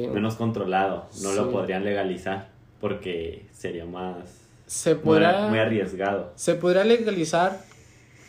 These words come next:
Speaker 2: y yo no sé cómo funcionaría ahí, pero pues aquí está el ejemplo de que en Arizona es ilegal. Este sapo se encuentra entre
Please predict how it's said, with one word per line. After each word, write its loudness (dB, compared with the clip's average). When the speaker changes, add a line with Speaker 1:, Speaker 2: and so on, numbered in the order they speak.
Speaker 2:
y -2
yo 2
no 2
sé -4
cómo 0
funcionaría -2
ahí, 2
pero 8
pues -4
aquí -4
está -4
el 0
ejemplo 0
de -2
que -2
en -2
Arizona 0
es -8
ilegal. -2
Este -4
sapo 2
se 0
encuentra 0
entre 0